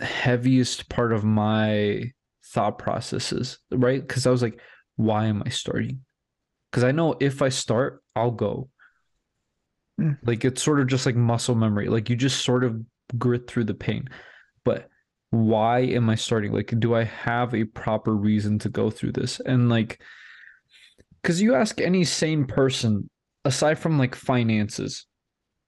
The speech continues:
Speaker 1: right? 'Cause you're like, "Oh, just to pay the bills, you're gonna go through training for phl-, phlebotomy, and you'll have, like, a comfortable source of income." People will be like, "Fine, for the money,"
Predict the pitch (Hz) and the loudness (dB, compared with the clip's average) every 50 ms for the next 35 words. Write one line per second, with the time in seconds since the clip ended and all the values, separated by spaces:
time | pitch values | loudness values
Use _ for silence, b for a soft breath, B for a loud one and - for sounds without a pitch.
0 | _ _ _ _ _ _ _ _ _ _ _ _ _ - 135 139 143 151 139 - | _ _ _ _ _ _ _ _ _ _ _ _ _ -4 0 0 2 0 0 0
1 | 143 127 120 127 139 135 131 123 110 - - 143 156 143 123 113 104 117 120 127 | 2 2 4 4 4 4 4 4 2 0 2 2 4 4 4 2 2 -2 -4 -4
2 | - 127 127 127 - - 135 123 - 135 123 113 107 107 117 110 98 - - - | -2 0 0 0 0 -2 -2 0 2 2 2 2 0 0 0 0 0 -2 -6 -12
3 | - - _ _ _ _ - - - 127 123 123 117 123 123 120 117 110 113 113 | -14 -14 _ _ _ _ -8 -4 0 0 2 2 2 2 2 2 2 2 2 2
4 | 113 113 - 117 107 - - 113 107 101 - - 107 - - - - - - - | 0 0 -2 -4 -4 -2 -2 -2 -2 -2 -2 -4 -4 -4 -4 -6 -8 -8 -8 -4
5 | - 110 107 104 101 98 95 92 101 104 - 127 - _ _ _ _ _ - 127 | -2 -2 0 0 0 0 0 0 -2 -4 -6 -8 -12 _ _ _ _ _ -2 0
6 | 120 117 117 113 113 113 107 117 107 - 104 98 - - 113 113 110 - 101 104 | 2 2 2 2 2 2 2 0 0 -2 -4 -6 -2 -2 -2 -2 0 -2 -2 -2
7 | 107 101 - - 104 104 - 110 104 104 101 101 - - 104 107 B B B B | -2 -2 -2 -2 -4 -2 -2 -2 0 0 0 0 0 -2 -4 -6 B B B B
8 | B B B B B B B B B - 156 156 180 196 185 185 180 170 156 135 | B B B B B B B B B -2 0 2 4 2 4 4 4 4 2 2
9 | 127 - - 123 120 113 101 - 110 - - 120 113 113 110 104 104 - - 120 | 0 -2 -2 0 2 2 0 0 -2 -2 0 0 2 2 2 2 2 0 -2 -4
10 | 131 | -8